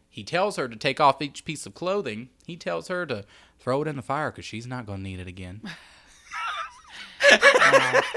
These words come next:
Speaker 2: You know what? Um, on some level, like, I appreciate that level of confidence and conviction. Like, that's really what I'm looking for.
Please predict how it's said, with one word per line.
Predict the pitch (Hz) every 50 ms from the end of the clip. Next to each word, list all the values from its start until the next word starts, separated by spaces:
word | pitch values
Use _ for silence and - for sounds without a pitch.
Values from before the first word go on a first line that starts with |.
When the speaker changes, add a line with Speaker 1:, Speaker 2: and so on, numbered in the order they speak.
| 440 - - - - 247
Speaker 2:
You | 262
know | 285 311 320 320
what? | 302 285 269 277 285 285 - -
Um, | 214 214 214 214 202 202 - -
on | 214 233 247 247
some | 247 - 294 294 359 466 403
level, | 262 208 190 180 185 180 190 185
like, | 170 170 175 175
I | 196 226 247
appreciate | 214 - - 214 208 190 - 214 180 165 160 -
that | 156 147 98 156
level | 160 156 156 151 151 151
of | 151 139 131
confidence | - - 156 147 147 147 143 - 151 151 147 139 - - -
and | 143 147 147
conviction. | - 156 143 123 135 131 - - - 165 151 151
Like, | 143 -
that's | 90 98 - - -
really | 156 151 151 143
what | 139 135 131
I'm | 135 135
looking | 143 143 - 160 151 147
for. | - 165 160 156 156 160